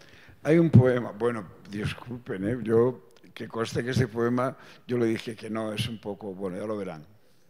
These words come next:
ya lo verán. Eh, por, hab-, hablo de un erizo en el poema anterior, comparo lengua verde, y esto se llama también El, el erizo, de Bernardo Atxaga. Ah, en vasco sería,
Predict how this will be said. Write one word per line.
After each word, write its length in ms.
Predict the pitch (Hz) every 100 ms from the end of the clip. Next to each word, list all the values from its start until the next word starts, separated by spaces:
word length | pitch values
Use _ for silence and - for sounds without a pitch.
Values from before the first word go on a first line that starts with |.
| _ -
ya 140 | 104
lo 80 | 107
verán. 260 | 95 65 62 _ _ _ _ - - - _
Eh, 180 | - 123
por, 180 | 123 117
hab-, 240 | 104 127 127
hablo 280 | 127 135
de 100 | 127
un 100 | 131
erizo 420 | 123 131 147 123 110
en 100 | 110
el 100 | 98
poema 300 | 104 113 117
anterior, 580 | 113 123 120 117 104 107 - -
comparo 420 | 92 - 107 110
lengua 220 | 107 107
verde, 320 | 104 107 110
y 100 | 101
esto 220 | 110 120
se 80 | 107
llama 200 | 107 110
también 360 | 104 107 110 - _ _
El, 300 | 131 110 113 -
el 200 | - 117
erizo, 560 | 110 117 117 - 95 95 - _ - _
de 100 | 101
Bernardo 460 | 92 92 101 95 90
Atxaga. 360 | 90 - - - _ _ _ _ _ - - _ _ _ _ _ _ _ _ _ _ -
Ah, 380 | 135 120 - - - _ _ _ _
en 160 | 120 127
vasco 320 | 151 - 143
sería, 380 | 120 123 120